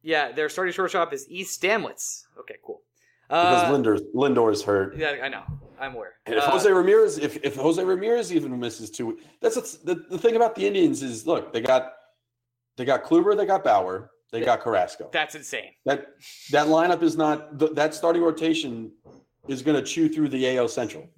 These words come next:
Speaker 1: By the way,
Speaker 2: They
Speaker 1: sorry
Speaker 2: don't
Speaker 1: about the
Speaker 2: need a
Speaker 1: construction.
Speaker 2: major league lineup to win.
Speaker 1: Yeah, still getting hammered on my side on the construction. Um, all right. Uh, I, I think we're done with the A L Central. I'm gonna go under the ninety-one, by the way. I think they can win eighty-nine, still win the
Speaker 2: What?
Speaker 1: division by a lot.
Speaker 2: I,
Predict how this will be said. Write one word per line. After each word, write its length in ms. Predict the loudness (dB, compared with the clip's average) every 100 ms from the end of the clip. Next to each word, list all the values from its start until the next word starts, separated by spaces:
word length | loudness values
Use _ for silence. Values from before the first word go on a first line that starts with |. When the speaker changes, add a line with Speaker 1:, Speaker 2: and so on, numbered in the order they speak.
| _
Speaker 1:
By 60 | -4
the 40 | -2
way, 80 |
Speaker 2:
They 40 | 0
Speaker 1:
sorry 160 | 2
Speaker 2:
don't 100 | 2
Speaker 1:
about 60 | 2
the 60 | 0
Speaker 2:
need 100 | 2
a 40 |
Speaker 1:
construction. 100 | 2
Speaker 2:
major 240 | 4 2 2
league 160 | 0
lineup 320 | 0 0 -2 -4
to 60 |
win. 300 | -4 -4 -8 _ _
Speaker 1:
Yeah, 140 | -12 -12 -14
still 220 | -12 -4
getting 160 | -4 -2
hammered 300 | -4 -6 -8
on 60 | -10
my 100 | -12
side 240 | -14 -16
on 120 | -18
the 60 | _ _
construction. 400 | _ -20 -20 -20 _ _ _ _ _
Um, 500 | -2 2 2 0 -4 -4
all 80 | 0
right. 120 | 0 -4 _ _ _ _ -2
Uh, 40 | 0 0 -2
I, 80 | 0
I 40 | -2
think 160 | -2
we're 80 | -2
done 100 | 0
with 80 | 0
the 80 | 0
A 20 |
L 80 | 0
Central. 300 | 0 -4 -2
I'm 80 | -2
gonna 160 | 0 0
go 180 | -2 -2
under 260 | -4 -6 -8
the 80 |
ninety-one, 380 | -8 -12 -12 -14
by 100 | -16
the 80 | -16
way. 100 | -16
I 40 |
think 140 | -14 -12
they 80 | -8
can 240 | -8 -10
win 140 | -14 -12
eighty-nine, 460 | -14 -12 -12 -12
still 160 | -12 -12
win 80 | -6
the 60 | -8
Speaker 2:
What? 40 |
Speaker 1:
division 300 | -8 -18 -14
by 100 | -14
a 80 | -12
lot. 200 | -14 -16 _ _ _ _ _ _ _ _ -4
Speaker 2:
I, 140 | -4